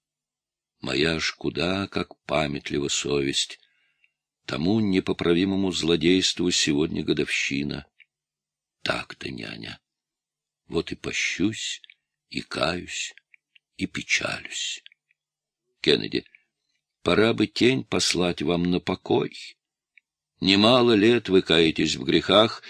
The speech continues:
а горький жребий ваш вины тяжели.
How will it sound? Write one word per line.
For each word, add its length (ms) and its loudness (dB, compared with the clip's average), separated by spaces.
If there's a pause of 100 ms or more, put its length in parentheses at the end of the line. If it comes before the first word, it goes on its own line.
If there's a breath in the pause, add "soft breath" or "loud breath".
(220 loud breath)
а 140 6
горький 520 8
жребий 460 8
ваш 520 2 (200 soft breath)
вины 640 4
тяжели. 840 0